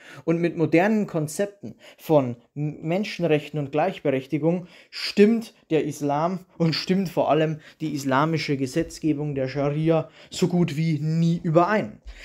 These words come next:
Das bedeutet, wenn in Indonesien etwas gut läuft, kann der Islam-Apologet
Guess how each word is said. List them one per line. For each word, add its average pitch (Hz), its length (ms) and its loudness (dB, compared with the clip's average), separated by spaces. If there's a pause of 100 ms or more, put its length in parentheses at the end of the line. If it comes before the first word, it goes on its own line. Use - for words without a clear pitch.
(140)
Das 185 240 4
bedeutet, 226 680 4 (260)
wenn 190 380 2
in 185 180 0
Indonesien 170 720 0
etwas 143 460 -6
gut 240 240 8
läuft, 147 420 -2 (180)
kann 247 300 0
der 226 200 2
Islam-Apologet 175 1500 -2